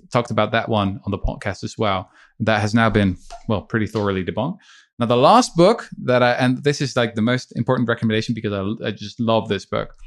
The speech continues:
uh, is by Lee Allen Dugatkin and Ludmila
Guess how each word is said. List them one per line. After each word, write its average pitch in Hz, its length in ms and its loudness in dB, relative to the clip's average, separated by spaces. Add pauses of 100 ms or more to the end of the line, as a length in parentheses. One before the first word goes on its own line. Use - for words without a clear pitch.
(280)
uh, 107 360 2
is 113 200 -4
by 117 260 2
Lee 123 260 2
Allen 120 280 2
Dugatkin 208 720 -2 (400)
and 120 320 2
Ludmila 120 800 2